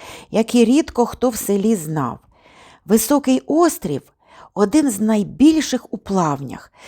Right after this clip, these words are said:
Високим він названий тому, що в ньому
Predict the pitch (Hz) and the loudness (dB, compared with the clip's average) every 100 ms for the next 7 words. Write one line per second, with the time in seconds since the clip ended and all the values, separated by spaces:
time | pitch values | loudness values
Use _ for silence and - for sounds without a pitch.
0 | - - - 240 - 381 381 226 175 190 | -20 -18 0 0 2 0 0 -2 0 0
1 | 190 185 160 165 170 165 - 175 226 311 | 0 0 -2 -2 -2 -4 -4 -2 0 0
2 | 311 _ - - - 160 147 143 240 294 | -4 _ -20 -12 -4 -2 -2 0 4 4
3 | 226 233 | 2 0